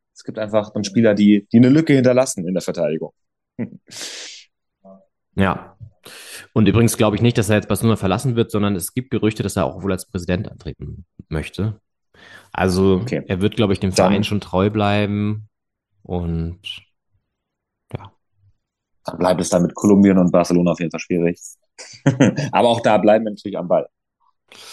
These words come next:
Speaker 2: Total. Ja, übrigens, Abschiedsspiel ist jetzt auch heute Abend gegen U D Almeria.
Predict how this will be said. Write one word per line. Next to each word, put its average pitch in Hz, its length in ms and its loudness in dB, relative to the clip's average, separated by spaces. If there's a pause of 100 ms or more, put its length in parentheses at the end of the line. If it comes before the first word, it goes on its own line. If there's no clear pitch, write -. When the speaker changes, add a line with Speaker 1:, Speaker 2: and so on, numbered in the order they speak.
(840)
Speaker 2:
Total. 87 440 -2
Ja, 90 160 2
übrigens, 101 500 0
Abschiedsspiel 139 560 -2
ist 143 220 -2
jetzt 135 200 0
auch 135 280 0
heute 123 280 -2
Abend 113 320 -4
gegen 95 320 -2
U 120 40 -2
D 120 120 0
Almeria. 110 680 -2